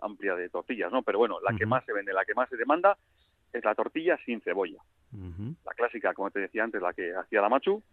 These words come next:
Speaker 1: Y nada, pues, eh, como tiene jugosita, la patata es frita, pues te, eh, tratamos de tener una patata, eh, que, pu-, tiene ser,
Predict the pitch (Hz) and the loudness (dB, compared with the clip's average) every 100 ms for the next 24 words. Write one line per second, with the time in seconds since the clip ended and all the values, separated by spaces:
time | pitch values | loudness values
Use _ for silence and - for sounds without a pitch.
0 | - 117 _ - - _ 117 117 147 160 | -20 -20 _ -20 -20 _ 0 6 6 6
1 | 120 107 - 107 104 101 101 101 101 110 | 2 0 -4 -2 0 0 0 0 -2 -6
2 | 104 _ - - 135 127 127 110 180 170 | -14 _ -20 -6 -4 -2 -2 -2 0 2
3 | 147 113 120 117 107 175 170 151 135 113 | 4 2 0 -2 -2 -2 4 2 2 -6
4 | - 117 110 107 - _ _ 104 104 104 | -2 0 2 -2 -8 _ _ -8 -6 -6
5 | 101 113 120 117 113 110 107 _ _ _ | -6 -6 -4 0 0 0 -6 _ _ _
6 | 117 117 113 113 120 110 110 107 - _ | -6 -4 -2 -2 -2 0 0 -2 -6 _
7 | _ _ _ _ _ _ 120 117 110 110 | _ _ _ _ _ _ -6 -2 -2 -2
8 | - 110 110 110 110 101 - - - 135 | 2 2 4 0 -2 -8 -12 -10 -2 2
9 | 123 135 | 2 0